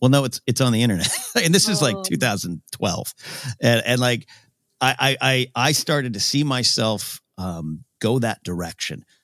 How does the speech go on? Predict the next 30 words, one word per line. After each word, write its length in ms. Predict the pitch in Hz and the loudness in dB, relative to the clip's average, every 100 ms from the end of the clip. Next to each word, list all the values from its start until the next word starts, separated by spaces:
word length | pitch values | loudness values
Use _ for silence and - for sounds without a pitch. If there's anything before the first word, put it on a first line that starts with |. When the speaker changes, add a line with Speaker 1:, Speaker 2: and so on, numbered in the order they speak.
| _ _ | _ _
Speaker 1:
Uh, 260 | 82 82 78 - | -8 -6 -8 -8
around 540 | 87 82 95 107 117 | -6 -4 -4 -2 0
the 80 | 107 | -2
time 480 | - 101 95 92 85 | -2 -4 -2 -4 -6
of, 120 | 80 - | -8 -10
of 180 | 87 - | -10 -8
the, 180 | 80 78 | -6 -6
the 120 | 78 | -6
iPhone 460 | 85 85 - 78 76 | -6 -6 -6 -8 -6
shows 260 | 78 69 | -6 -6
up. 140 | 67 58 - | -8 -10 -12
Uh, 280 | 80 76 76 | -10 -8 -6
I 20 | |
remember 260 | 82 90 85 | -4 -2 -2
the, 200 | 80 76 - | -4 -6 -8
the 160 | - 82 | -6 -6
events 340 | 80 104 - | -4 -4 -4
for 80 | - | -6
the 60 | 170 | -4
first 160 | 226 | -2
time. 80 | - | -2
I 60 | - - | -4 -4
just 160 | 185 | -4
start, 180 | - 92 | -2 -2
I 100 | 71 | -2
just 260 | 82 92 - | -4 -6 -4
went 320 | 113 92 98 | -4 -2 -2
back 200 | 85 87 | -4 -6
to 100 | - | -4
my, 240 | 82 78 | -6 -4